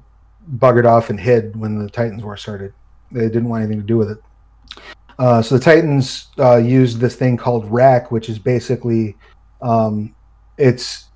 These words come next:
negative emotion mixed with elemental energy.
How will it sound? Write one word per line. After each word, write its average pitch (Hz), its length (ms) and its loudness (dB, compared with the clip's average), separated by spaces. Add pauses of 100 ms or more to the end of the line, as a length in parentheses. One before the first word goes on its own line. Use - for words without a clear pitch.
negative 143 480 4
emotion 127 500 4
mixed 120 260 0
with 117 100 -4
elemental 117 580 0
energy. 98 500 -6